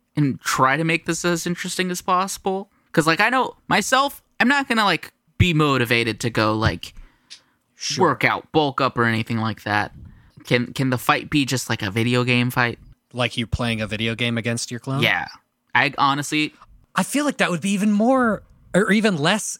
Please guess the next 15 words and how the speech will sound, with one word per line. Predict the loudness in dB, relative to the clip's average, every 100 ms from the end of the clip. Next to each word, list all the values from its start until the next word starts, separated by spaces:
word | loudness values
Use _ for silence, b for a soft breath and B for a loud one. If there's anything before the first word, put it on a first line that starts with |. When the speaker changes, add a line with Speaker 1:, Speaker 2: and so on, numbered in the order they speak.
| -2
Speaker 2:
interesting. | -2 -2 -6 -10 -14 -2
Speaker 1:
Oh, | 2 2
certainly. | 2 4 4 2 0
Speaker 2:
<clears throat> |
'Cause | 2
you're | 2
all | 2
just | 0
gonna | 2 2
be | 2
doing | 2 2 2 0 0
the | -2
same | 2 2 2
button | 2 0 0 0
presses | 0 0 0 -4 -4 -4 -6